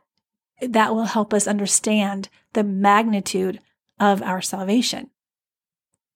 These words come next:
We also see that, uh, the weight of the guilt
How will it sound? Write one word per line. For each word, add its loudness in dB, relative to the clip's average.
We 4
also 4
see 2
that, 2
uh, 0
the 0
weight 2
of 0
the 2
guilt 2